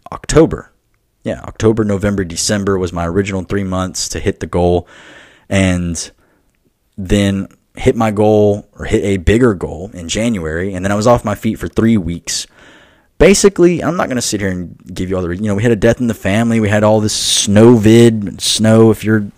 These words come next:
here in Texas, you know about it, it snowed and everything froze up, and trying to convince a Texan to get outside in six degree weather with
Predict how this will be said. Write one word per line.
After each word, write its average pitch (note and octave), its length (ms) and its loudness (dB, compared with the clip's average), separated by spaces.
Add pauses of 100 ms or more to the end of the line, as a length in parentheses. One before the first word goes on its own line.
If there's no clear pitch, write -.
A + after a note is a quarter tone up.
here A2 220 -8
in G#2 120 -8
Texas, G2+ 460 -6
you G#2 80 -8
know G#2 200 -4
about A2 240 -4
it, A2+ 220 -6 (340)
it E2+ 120 -12
snowed G#2 480 -2
and F2 360 -10
everything G#2 340 -6
froze G#2+ 380 -2
up, A2+ 300 -4 (920)
and D#2 340 -12 (600)
trying G#2+ 360 -6
to F#2 120 -4
convince G2+ 480 -6
a F#2+ 80 -6
Texan G#2+ 460 -6
to F2+ 80 -10
get F#2 160 -6
outside G2+ 760 -6 (800)
in F2 600 -12
six - 360 -6
degree G2+ 320 -2
weather G2+ 480 0 (260)
with - 400 -10